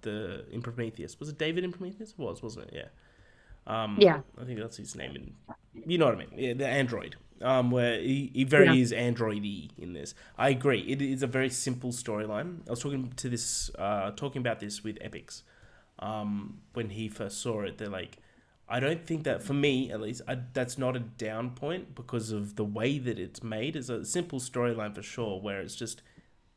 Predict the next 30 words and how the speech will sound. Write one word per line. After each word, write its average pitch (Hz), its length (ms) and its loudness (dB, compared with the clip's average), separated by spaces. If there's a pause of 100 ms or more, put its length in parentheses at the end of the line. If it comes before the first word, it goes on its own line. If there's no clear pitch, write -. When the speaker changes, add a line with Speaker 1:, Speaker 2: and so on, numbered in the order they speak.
(120)
Speaker 1:
going 107 200 -2
from 110 180 -8
point 113 240 -4
A 107 60 -4
to 110 60 -6
point 107 260 -6
B 104 280 -4
again 110 260 -8
and 107 120 -6
again 104 340 -6
and 87 120 -10
just 95 280 -12 (640)
crossing 117 360 -4
off 104 160 -8
the 101 60 -6
list. - 460 -6 (600)
Um, 113 320 2
Speaker 2:
Mm-hmm. 180 520 12
Speaker 1:
but 123 280 4
because 135 600 -4
of 117 280 -6
how 110 540 -4 (100)
it 98 60 -6
was 107 200 -8
made, 113 480 -2
it - 120 -10
was 110 120 -8
kind 113 240 -8
of 107 80 -12
like 98 280 -10